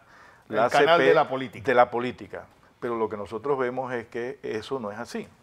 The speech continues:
Speaker 2: O sea,
Speaker 1: Ujú.
Speaker 2: de hecho, los miembros de la Junta Directiva, que son los que toman decisiones de lo que pasa en la Autoridad del Canal de Panamá, son designaciones políticas, ¿no? Y esas designaciones políticas tienen detrás un soporte económico,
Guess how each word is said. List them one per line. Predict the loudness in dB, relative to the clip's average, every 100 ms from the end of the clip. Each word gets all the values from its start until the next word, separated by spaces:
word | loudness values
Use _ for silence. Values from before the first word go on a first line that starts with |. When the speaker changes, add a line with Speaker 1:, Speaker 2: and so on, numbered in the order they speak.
| _ _ _ -6
Speaker 2:
O |
sea, | 0 0
Speaker 1:
Ujú. | 0
Speaker 2:
de | -2 -2
hecho, | -4 -4
los | 0 0 -2
miembros | -6 -6 0 2
de |
la | 2
Junta | 0 -2 0
Directiva, | 0 0 -6 -6 -4 -4
que | -4 -6
son | -6
los | -6
que | -6
toman | -4 -2 -2 -2
decisiones | -6 -8 -8 -6 -4
de | -4
lo | -4
que | -6 -4
pasa | -4 -2 -2 -4 -6 -20 -14
en | -8
la | -6
Autoridad | -6 -8 -6 -4
del | -4
Canal | -2 0 2
de | 2
Panamá, | 0 0 6 6 6 -8 -14
son | -8 -4
designaciones | -4 -4 -8 -10 -8 -10 -10
políticas, | -10 -8 -8 -10 -12 -14 _ _
¿no? | -12 -12 -10
Y | -8 -8 -8
esas | -6 -2 0
designaciones | 0 -2 -4 -4 -4 -6
políticas | -4 -6 -6 -6 -4 -4
tienen | -4 -6 -4
detrás | -2 2 2 2 -6 _ -20 -18 -6
un | -6
soporte | -4 -4 -4 -2 -4
económico, | -4 -10 -12 -16 -20